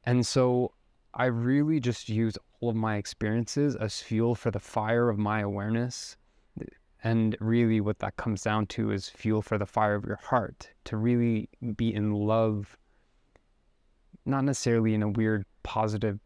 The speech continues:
toxic, po-, toxic positivity kind of way, in more of a way of just loving the experiences that you've had, to be able to give them the attention and awareness that you needed that you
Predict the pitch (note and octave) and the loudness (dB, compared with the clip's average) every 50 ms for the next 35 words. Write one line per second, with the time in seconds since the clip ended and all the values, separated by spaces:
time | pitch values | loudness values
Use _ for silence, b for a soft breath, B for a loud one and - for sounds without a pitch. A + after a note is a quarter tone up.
0 | _ - - A2 G#2+ - - - A2 G2+ _ _ _ _ - B B B B B | _ -8 -8 -6 -6 -6 -4 -6 -6 -6 _ _ _ _ -18 B B B B B
1 | B B B B _ _ _ - - A#2 - - B2+ A#2+ - - B2 - - A2+ | B B B B _ _ _ -8 -8 -6 -2 0 0 2 2 2 0 2 2 2
2 | A2+ A2+ G#2 G#2+ G2 - - A#2+ A2 A2+ G#2 - - A#2 G#2+ G#2 G#2+ G2+ G#2 G2+ | 2 2 2 -2 -4 -2 0 0 2 2 0 0 -2 -2 0 0 0 0 0 0
3 | G2+ G2+ G#2 - _ b b b b b b b b b b - B2 A#2+ A#2+ A#2 | -2 -2 -4 -6 _ b b b b b b b b b b -4 0 2 2 2
4 | A#2+ B2 B2+ B2+ C3 B2 A2+ A2+ A2 G#2 A2+ A2 A2 A2+ A2 G2+ G#2+ G#2 G#2 - | 2 2 2 2 2 2 2 2 0 2 2 2 2 2 0 0 -2 -2 -2 -4
5 | G#2+ G2 - - A2+ A2 G#2+ A2+ A2 G#2+ A2+ A2+ A2+ A2 G#2+ G#2+ G2 - - - | -4 -6 -6 -6 -4 -2 0 0 0 2 2 2 2 4 2 0 -2 -4 -6 -4
6 | A2 G#2 G#2 G#2 G#2 - - G#2+ G#2 G2+ G2 - E2+ F#2 G#2+ G#2 G2 - - - | -2 -2 0 -2 -2 -2 -2 -2 -4 -2 -4 -4 -4 -2 -2 -4 -4 -6 -8 -6
7 | G#2+ G#2 G#2+ A2+ C3 D#3 D#3+ - _ _ _ _ _ _ _ _ _ _ _ _ | -4 -2 -2 -2 -2 -4 -4 -6 _ _ _ _ _ _ _ _ _ _ _ _
8 | - - B2 A2+ A#2+ A#2 A2 B2 B2 C3+ C#3 C#3+ C3 - - - - A#2+ A#2 A#2 | -4 -2 0 2 2 2 2 0 0 0 0 -2 -2 -4 -8 -4 0 2 2 2
9 | A2+ A2 A2 A2 A2+ - - _ _ _ _ _ _ _ _ _ _ _ _ _ | 2 2 2 0 -2 -4 -6 _ _ _ _ _ _ _ _ _ _ _ _ _
10 | _ _ _ _ - - C3 C3+ C#3 C#3 C3+ C3+ D#3 D#3 D#3+ D#3 D3 C#3+ C3 G#2 | _ _ _ _ -4 0 2 2 2 2 0 0 0 0 0 0 0 0 0 0
11 | G#2 - - G5+ - B2 A#2+ - - D3 C3+ B2 A2+ G#2+ G#2+ G#2 G#2 G#2+ G#2 G#2+ | -2 -4 -2 -2 0 0 0 0 0 0 0 2 2 0 0 0 0 0 0 0
12 | A2+ B2 C3 C3+ - - - - G#2+ G#2 G#2 G#2+ G#2 G#2 G#2 G2+ G2 G#2 A2 A#2 | 2 0 0 -2 -4 -6 -6 -4 -4 -2 -2 -2 0 0 0 0 0 0 0 0
13 | C#3+ D#3 C#3 B2+ A#2+ G#2+ G#2+ G#2 | 0 -2 0 -2 -2 -2 -2 -4